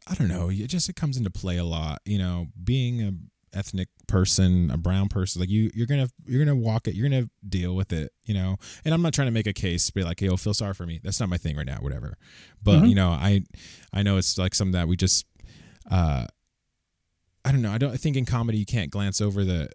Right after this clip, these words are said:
Speaker 1: the, the Chica-, the Mexican artist, the Mexican Latino comic thing that it just is,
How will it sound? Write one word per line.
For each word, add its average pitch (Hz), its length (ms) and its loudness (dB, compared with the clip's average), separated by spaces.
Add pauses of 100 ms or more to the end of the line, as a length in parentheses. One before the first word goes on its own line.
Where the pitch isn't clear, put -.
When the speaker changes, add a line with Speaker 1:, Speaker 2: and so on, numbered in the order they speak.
Speaker 1:
the, 90 360 0 (260)
the 101 180 0
Chica-, - 400 -2
the 104 120 4
Mexican 98 460 2
artist, 92 640 -2
the 90 280 4
Mexican 98 520 2
Latino 92 420 4
comic 98 420 -2
thing 87 340 -6
that 85 280 -8
it 98 80 -8
just 98 260 0
is, 87 300 -2